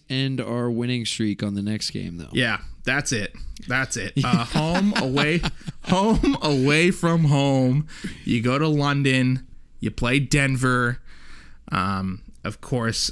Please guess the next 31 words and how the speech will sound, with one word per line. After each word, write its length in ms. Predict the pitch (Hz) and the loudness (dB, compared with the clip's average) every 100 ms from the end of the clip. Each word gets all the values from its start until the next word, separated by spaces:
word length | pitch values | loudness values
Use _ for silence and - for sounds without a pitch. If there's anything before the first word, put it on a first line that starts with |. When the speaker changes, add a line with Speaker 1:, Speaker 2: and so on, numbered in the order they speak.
| - | -4
Speaker 2:
if, 240 | 104 - | -6 -6
if 240 | - 107 - | -8 -8 -4
you're 100 | 107 | 0
living 280 | 123 135 139 | 0 2 0
under 220 | 139 143 | 0 0
a 40 | 139 | 0
rock, 580 | 139 135 123 123 - - - - | 0 0 -2 -4 -10 -12 -14 -6
Russell 360 | 202 190 - 143 | -2 2 2 2
Wilson 480 | 143 127 139 127 - | 2 2 2 0 -2
is 160 | 104 | -4
now 320 | 117 110 104 123 | -2 -2 0 0
the 100 | 120 | -2
newly 360 | 120 127 139 | 0 2 4
appointed 520 | 147 143 151 143 139 139 | 2 0 2 2 2 2
starting 440 | - 92 110 147 | 2 0 0 0
quarterback 680 | 156 165 151 139 135 143 - - - - | 0 2 2 2 0 -2 -4 -12 -12 -18
for 280 | - - 160 | -12 -2 0
the 100 | 185 | 2
Broncos. 800 | 151 139 135 135 135 127 120 - - - - - - | 2 0 0 0 2 0 0 -4 -10 -18 -18 -18 -4
Um, 600 | 123 117 117 107 107 - - - - - - - | -2 0 2 0 0 -4 -10 -16 -20 -20 -20 0
and 380 | 127 117 117 - | 2 2 2 0
there 200 | 113 139 | 0 2
are 100 | 143 | 2
two 300 | 123 - 165 | 0 2 2
names 380 | 165 160 156 139 | 4 2 2 2
on 220 | - 123 | 0 0
this 200 | 143 135 | 2 0
team 520 | - 143 139 139 135 - | 2 2 4 2 0 -2
that 280 | 113 95 | -2 -2
couldn't 640 | - - 160 151 151 143 - - | -2 0 2 2 2 0 -2 -4
been 640 | - 123 139 127 123 123 | -6 -2 2 2 2 0